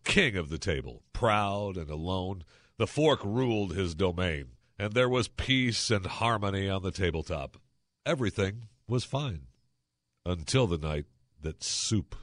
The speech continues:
was served. The fork could not lift the soup. He tried and tried, but there was nothing he could do. Each time he dipped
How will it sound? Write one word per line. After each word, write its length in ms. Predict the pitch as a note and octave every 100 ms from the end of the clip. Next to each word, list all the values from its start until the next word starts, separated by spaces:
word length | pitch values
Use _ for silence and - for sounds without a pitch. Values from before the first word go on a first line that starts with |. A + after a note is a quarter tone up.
| -
was 240 | - C#2+ C2+
served. 600 | - D#2+ C#2 B1+ A#1+ _ _ -
The 80 | G2
fork 460 | - D3+ F2+ - - _
could 240 | - A2 F#2+
not 260 | A2 A2
lift 460 | E2+ F2 C#3 - -
the 100 | -
soup. 360 | - C#2 B1 _ _ _
He 140 | B2
tried 580 | A2 - A2+ G#2 G#2 A2
and 120 | F#2+
tried, 420 | E2+ - A2 A2 A2
but 120 | G2
there 140 | C3
was 240 | B2 G2 F#2
nothing 400 | D3+ C#3+ A#2+ G#2+
he 160 | A#2+
could 240 | - G2+ F#2+
do. 300 | D3+ G#2+ E2 - -
Each 240 | D#3+ C3+
time 280 | - C3 C3
he 140 | A2+
dipped 500 | A#2 E2+ D#2+ B2+ C3+